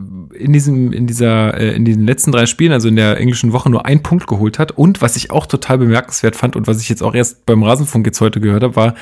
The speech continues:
dass die <laughs> eine extrem starke Abwehr hatten, aber auch einen extrem schwachen Sturm.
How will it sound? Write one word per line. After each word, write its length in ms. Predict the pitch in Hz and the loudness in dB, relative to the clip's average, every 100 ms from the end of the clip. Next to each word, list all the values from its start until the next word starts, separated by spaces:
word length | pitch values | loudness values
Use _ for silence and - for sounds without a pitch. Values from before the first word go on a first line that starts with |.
| - - - | -14 -16 -8
dass 140 | 131 - | -4 -2
die 200 | 135 - - - 143 - | 2 2 0 -2 -4 -4
<laughs> 400 | - - - - | -8 -16 -12 -4
eine 100 | 127 | -2
extrem 340 | 127 - 175 | -2 0 0
starke 340 | - 147 143 135 | 2 0 2 0
Abwehr 300 | 165 143 117 | 0 2 2
hatten, 260 | 120 160 | 0 -2
aber 180 | - 127 | 0 0
auch 120 | 123 | 0
einen 100 | 143 | -2
extrem 380 | 131 - - 147 | -4 -2 0 0
schwachen 280 | 147 131 131 | 0 -4 -4
Sturm. 380 | - 127 101 | -4 -2 -2